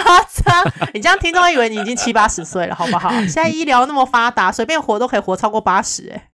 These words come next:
Speaker 2: 我只是突然在想说，哎，我以前不会想到这天会来耶，就是
Speaker 1: 你说你意识到自己年纪大了这件事情吗？
Speaker 2: 对，然后你未来可能，对啊，你会怎么生活，然后你老了这件事。
Speaker 1: 你有想过你自己要就是活到几岁这件事情吗？
Speaker 2: 我其实不想活太，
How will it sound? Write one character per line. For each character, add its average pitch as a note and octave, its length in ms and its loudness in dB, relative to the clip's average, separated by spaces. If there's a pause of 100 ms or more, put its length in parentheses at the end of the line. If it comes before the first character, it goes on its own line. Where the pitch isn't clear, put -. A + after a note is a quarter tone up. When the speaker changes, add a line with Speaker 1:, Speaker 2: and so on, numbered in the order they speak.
(200)
Speaker 2:
我 A#2+ 100 2
只 D#3 160 -2
是 E3 60 2
突 F3 160 4
然 E3 120 2
在 E3 120 -2
想 A2 180 -2
说， A2+ 120 0
哎， D#3 220 0 (280)
我 F3 100 4
以 E3+ 100 0
前 A2+ 360 -2 (120)
不 A#2 140 -4
会 F3 160 4
想 F#2 380 -4
到 A#2+ 420 0 (260)
这 - 140 -2
天 A2 240 -2
会 G#2+ 140 2
来 A#1 260 -4
耶， - 180 -8
就 D3 120 -4
是 D#3+ 220 0 (200)
Speaker 1:
你 G#3+ 100 -6
说 C4+ 120 0
你 C4 100 -2
意 C4+ 160 0
识 - 160 -2
到 A#3+ 160 2
自 A#3 100 -6
己 G3+ 140 -6
年 F3 180 -8
纪 G3+ 200 -6
大 F#3+ 280 0
了 E3+ 120 -4
这 E3+ 100 -8
件 E3+ 160 -6
事 F3+ 160 -6
情 C3+ 160 0
吗？ A#2+ 60 4
Speaker 2:
对， A2 520 2
然 G2 160 -4
后 C#3+ 140 0
你 A2+ 160 2
未 B2+ 220 2
来 F#2+ 320 -2
可 G2 140 -4
能， F#2 340 0
对 A#2 200 0
啊， G2+ 120 -2
你 F#2+ 100 -4
会 A2 140 0
怎 G2+ 120 -6
么 D#2+ 120 -4
生 G2 280 -2
活， F2+ 220 0
然 E2 80 0
后 F2+ 80 0
你 F#2+ 120 2
老 D2+ 320 -2
了 F2 140 -2
这 F2 140 -6
件 B1 240 -6
事。 - 320 -10
Speaker 1:
你 C4+ 80 -6
有 D#4+ 100 0
想 B3+ 220 -2
过 C4 160 -2
你 G3 60 -10
自 A#3+ 100 -8
己 G#3 80 -8
要 G3+ 140 0
就 A#3+ 100 -2
是 B3 60 2
活 G3 160 -2
到 G3+ 120 2
几 - 160 -10
岁 - 160 -8
这 E3+ 120 -8
件 E3 120 -8
事 E3 60 -14
情 - 80 -2
吗？ - 0 -
Speaker 2:
我 G#2+ 60 0
其 - 180 -2
实 A#2 60 -2
不 C3+ 100 -2
想 F2+ 160 -2
活 D#2+ 140 -2
太， F2+ 280 -2